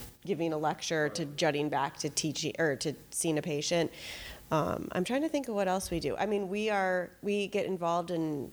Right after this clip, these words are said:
Speaker 1: as much as we can, um, just because we know it's just so important to make people feel better in the
Speaker 2: Mm-hmm.
Speaker 1: community.
Speaker 2: And lately, we've been involved with Orange Theory of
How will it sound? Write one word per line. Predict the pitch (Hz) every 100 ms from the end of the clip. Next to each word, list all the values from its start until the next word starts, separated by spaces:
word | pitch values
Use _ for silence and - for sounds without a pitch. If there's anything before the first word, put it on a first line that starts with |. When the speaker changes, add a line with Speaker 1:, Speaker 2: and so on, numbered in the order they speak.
| -
Speaker 1:
as | 165
much | 165 156
as | 170
we | 160 156
can, | - 160 143 151 160 196 - - - - -
um, | 156 147 156 175 95 92 -
just | 180 175
because | 180 180 160
we | 160
know | 160 156 156 147 147 151 - - -
it's | 175 151
just | 170 -
so | 143 147
important | 151 143 123 107 147 - - - -
to | 175 151 101 87 - - - - -
make | 175 165 -
people | 170 147
feel | 147 139 123
better | 87 95
in | 139
the | 139
Speaker 2:
Mm-hmm. | 139
Speaker 1:
community. | 147 127 - 151 -
Speaker 2:
And | 120
lately, | 123 117 123 117
we've | 113
been | 113
involved | 107 104 104 104
with | 101 98 98
Orange | 101 98
Theory | - 104 107
of | 107